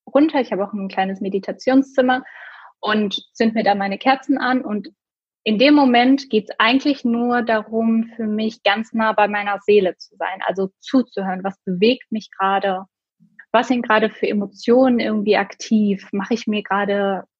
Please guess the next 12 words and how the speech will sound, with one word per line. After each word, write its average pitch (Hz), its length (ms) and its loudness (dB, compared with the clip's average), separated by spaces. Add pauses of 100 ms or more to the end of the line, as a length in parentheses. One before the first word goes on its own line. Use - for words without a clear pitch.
Sorgen, 208 1040 0 (100)
habe 214 140 -2
ich - 100 -12
Gedanken, 208 840 -2
dass 196 180 -4
irgendwas 208 600 0 (520)
nicht 254 180 0
okay 220 480 2 (140)
ist. - 280 -12 (120)
Ähm, 202 480 -2
es - 160 -12
geht 247 260 0